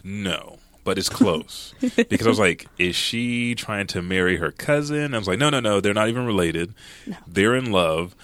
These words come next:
Speaker 1: but based off the actions of the very first episode, spoilers,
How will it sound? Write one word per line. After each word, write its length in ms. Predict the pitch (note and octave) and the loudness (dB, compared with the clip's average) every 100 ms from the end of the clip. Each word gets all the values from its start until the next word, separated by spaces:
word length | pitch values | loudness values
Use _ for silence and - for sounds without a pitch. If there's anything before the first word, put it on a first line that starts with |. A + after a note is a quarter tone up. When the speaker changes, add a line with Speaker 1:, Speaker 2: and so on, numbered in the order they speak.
| - - | -18 -6
Speaker 1:
but 200 | F2 E2 | -4 0
based 280 | F#2+ G2 G2 | 0 2 0
off 140 | F#2 | 2
the 160 | F#2+ F#2 | 2 2
actions 300 | F2+ - F2 | 2 -2 -4
of 120 | D#2+ | -4
the 80 | D#2+ | -4
very 260 | F2 F2+ | 0 0
first 320 | E2+ A#2+ C3 G#2+ | 2 2 2 0
episode, 680 | F2+ E2+ - D#2+ F2+ G2 F#2 - | -2 -4 -2 0 0 -4 -10 -16
spoilers, 680 | - - A2+ G2+ E2+ F2 F#2 | -8 2 4 4 2 -2 -6